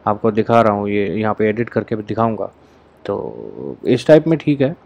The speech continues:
but, uh, you must not use these videos as, uh, for commercial purposes, क्योंकि ये किसी और artist ने बनाए हैं and then I don't think कि आप लोगों को उसका credit लेना चाहिए। हाँ, एडिट करके,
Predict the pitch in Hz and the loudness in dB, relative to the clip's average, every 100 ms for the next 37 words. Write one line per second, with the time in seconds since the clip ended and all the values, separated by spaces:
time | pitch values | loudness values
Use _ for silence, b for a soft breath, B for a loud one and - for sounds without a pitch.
0 | - 120 104 101 104 95 92 92 87 67 | -2 -2 0 -2 0 0 -2 -4 -6 -6
1 | 113 123 123 - 127 123 - 117 123 113 | -2 0 0 0 -2 -2 -4 0 2 2
2 | 120 113 117 107 107 101 95 104 - 82 | 0 0 -2 0 0 0 0 -2 -2 -4
3 | 90 87 85 - 110 104 117 113 110 - | -4 -2 -6 -2 -4 -2 -2 0 -2 -2
4 | 80 101 - - - - b b b b | -6 -6 -14 -20 -20 -20 b b b b
5 | b _ 127 120 127 135 123 135 135 123 | b _ -2 2 2 2 2 4 6 6
6 | 113 117 131 113 117 135 127 120 117 101 | 4 -2 0 0 0 0 0 0 -2 -2
7 | 110 120 123 143 135 113 110 101 - 107 | 0 0 2 2 2 0 2 0 0 -4
8 | 104 104 107 - 110 107 101 120 113 110 | -2 -4 -6 -4 -4 -4 -4 -6 -4 -2
9 | 104 98 69 69 - _ _ _ _ _ | -2 -6 -8 -10 -14 _ _ _ _ _
10 | _ - 147 123 131 165 165 160 - | _ 2 4 6 6 4 6 4 8